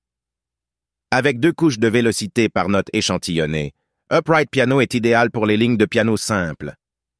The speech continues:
Il a un son percutant et légèrement brouillé qui s'intègre parfaitement dans des mélodies sombres et tristes, dans des genres tels que le trap, le hip-hop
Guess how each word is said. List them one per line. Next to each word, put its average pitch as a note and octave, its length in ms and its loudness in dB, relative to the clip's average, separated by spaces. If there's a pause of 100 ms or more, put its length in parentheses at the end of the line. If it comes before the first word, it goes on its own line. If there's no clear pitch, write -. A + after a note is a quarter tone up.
(100)
Il B2+ 160 4
a C3 160 0
un A#2 140 2
son B2 200 -2
percutant A#2+ 680 -2
et A2+ 100 0
légèrement A#2 500 2
brouillé F#2 520 0 (280)
qui B2+ 120 0
s'intègre B2 480 0
parfaitement B2+ 640 -2
dans A2+ 140 0
des G#2+ 100 0
mélodies A2 380 0
sombres G#2+ 600 -2
et F#2 80 0
tristes, E2+ 520 -6 (320)
dans A2 140 2
des A2 120 4
genres A2 300 0
tels A2+ 280 0
que G#2 100 0
le F2 160 0
trap, F#2 360 -2 (480)
le G#2+ 220 2
hip-hop F2 500 0